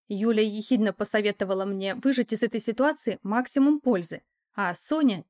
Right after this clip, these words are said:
тихая в последнее время, лишь улыбнулась. «Егору нужно встретиться с напарницей, а дома этого сделать нельзя.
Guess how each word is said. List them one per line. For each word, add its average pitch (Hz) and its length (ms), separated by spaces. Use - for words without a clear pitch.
тихая 175 420
в - 60
последнее 185 480
время, 214 360
лишь 262 240
улыбнулась. 175 640
«Егору 240 460
нужно 233 320
встретиться 254 480
с - 60
напарницей, 208 720
а 240 140
дома 294 320
этого 208 240
сделать 254 360
нельзя. 202 520